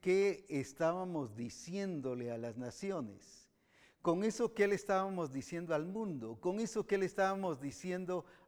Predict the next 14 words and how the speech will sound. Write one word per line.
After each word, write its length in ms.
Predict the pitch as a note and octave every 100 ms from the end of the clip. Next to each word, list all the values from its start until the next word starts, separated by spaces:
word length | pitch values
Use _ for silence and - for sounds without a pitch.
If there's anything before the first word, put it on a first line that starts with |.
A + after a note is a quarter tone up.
| -
a 580 | E3+ G3 F#3 D3 A#2+ -
los 260 | C3+ D#3 C3+
mismos 340 | E3+ F#3 F3+
demonios? 720 | D#3 E3 G3 E3+ A2 G2+ - - _ _ _
El 220 | D3 D3 C3+
repetir 600 | C3 C3+ - C3 F#3 G3+
un 100 | E3+
montón 760 | C3+ A#2+ - F3+ F3 E3 D3+
de 140 | C3 A#2+
veces 680 | E3+ F3 - B2+ A#2+ -
el 220 | C3+ A#2+ B2+
nombre 420 | E3 E3+ D#3 C3+
de 200 | A2+ A2+
Jesús, 640 | B2 G2+ F#3 C3+ C3 -